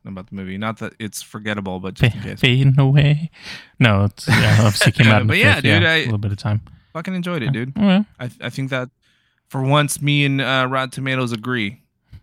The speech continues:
Speaker 2: What
Speaker 1: on the
Speaker 2: about
Speaker 1: ninety-two percent.
Speaker 2: what about you, James? What was your thoughts on this film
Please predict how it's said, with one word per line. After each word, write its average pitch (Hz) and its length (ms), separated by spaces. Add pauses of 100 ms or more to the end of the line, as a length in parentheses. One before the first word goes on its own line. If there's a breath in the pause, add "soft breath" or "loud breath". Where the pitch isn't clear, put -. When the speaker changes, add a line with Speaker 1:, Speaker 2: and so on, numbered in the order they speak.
(640 loud breath)
Speaker 2:
What 147 140
Speaker 1:
on 156 100
the 160 80
Speaker 2:
about 165 100
Speaker 1:
ninety-two 110 280
percent. 113 500
Speaker 2:
what 160 120
about 175 200
you, 180 80
James? 156 420
What 151 300 (120)
was 147 320
your 139 380
thoughts 123 320
on 110 100
this - 140
film - 160